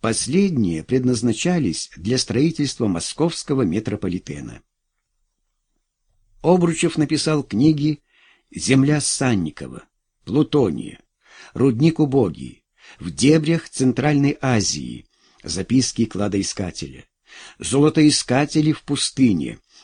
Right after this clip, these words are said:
и целый ряд интересных автобиографических книг, «Мои путешествия по Сибири», «От Кяхты до Кульджи»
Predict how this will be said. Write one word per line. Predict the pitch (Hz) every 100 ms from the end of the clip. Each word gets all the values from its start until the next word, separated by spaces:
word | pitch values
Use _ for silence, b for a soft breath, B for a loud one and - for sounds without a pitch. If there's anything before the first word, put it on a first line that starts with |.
| _
и | 123 135
целый | - 170 156 127 113
ряд | 131 175 - - - _
интересных | - 147 135 - 131 156 196 - 110 85 - _
автобиографических | - 156 - 151 135 143 127 127 - 131 107 101 - 80 -
книг, | 71 85 78 - - _ _ _ _ _
«Мои | - 120 139
путешествия | - 131 135 - 135 131 131 127
по | 123
Сибири», | 123 98 101 117 120 - _ _ b b b
«От | 113 113
Кяхты | - - 170 - - 92
до | 87 104
Кульджи» | - 107 90 98 104 139 160